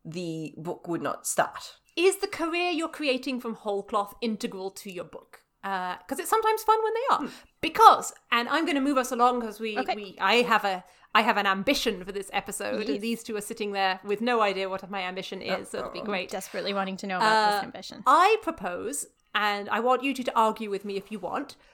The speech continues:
Speaker 2: that we put these jobs in a book because they're kind of a relatable hook for the audience,
Speaker 3: Mm-hmm.
Speaker 2: like how a T V procedural will put the everyman character in the first episode so you know who to pretend to be in your head.
Speaker 3: Right.
Speaker 2: You know?
Speaker 3: Right. Like,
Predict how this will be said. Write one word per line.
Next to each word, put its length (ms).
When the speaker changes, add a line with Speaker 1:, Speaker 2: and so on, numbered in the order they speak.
Speaker 2:
that 560
we 200
put 320
these 240
jobs 580
in 120
a 40
book 300
because 180
they're 220
kind 260
of 140
a 40
relatable 560
hook 380
for 80
the 160
audience, 500
Speaker 3:
Mm-hmm. 280
Speaker 2:
like 280
how 320
a 100
T 220
V 220
procedural 560
will 80
put 240
the 160
everyman 580
character 520
in 80
the 80
first 320
episode 480
so 80
you 160
know 120
who 160
to 140
pretend 440
to 160
be 260
in 100
your 140
head. 240
Speaker 3:
Right. 160
Speaker 2:
You 120
know? 200
Speaker 3:
Right. 60
Like, 260